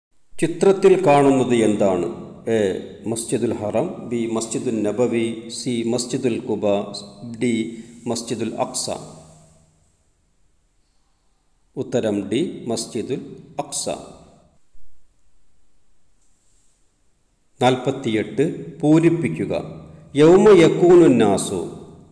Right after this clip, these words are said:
എ കൽ ഫറാശിൽ മബ്സൂസ്, ബി കൽ ഇഹ്നിൽ മൻഫൂഷ്, സി ഈശ്ചത്തുർ റാളിയ, ഡി ഖുഫത്തുൽ മവാസീനു.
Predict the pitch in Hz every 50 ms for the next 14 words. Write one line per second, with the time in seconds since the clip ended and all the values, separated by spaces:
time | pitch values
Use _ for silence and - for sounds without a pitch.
0 | _ _ - 107 107 123 180 - - - - - - - - - - - _ -
1 | - 139 160 170 170 - 139 120 117 107 107 107 - - 107 107 98 101 95 92
2 | - 107 98 - - 135 151 175 175 - - - - - - - - - - -
3 | - 110 110 127 117 110 110 - - - - 139 135 131 - - 123 113 113 131
4 | 147 139 135 127 117 104 101 98 95 98 92 - - 127 135 175 180 - - -
5 | - - - - - - - - - - 135 120 107 - - - 120 123 139 147
6 | - - - - 143 117 - - 110 95 92 95 98 95 95 101 110 117 120 120
7 | 127 151 190 - - - - - - - - 131 127 113 123 - - - - -
8 | - 147 139 139 143 120 117 104 117 110 107 101 104 101 101 98 90 - 104 107
9 | 104 92 78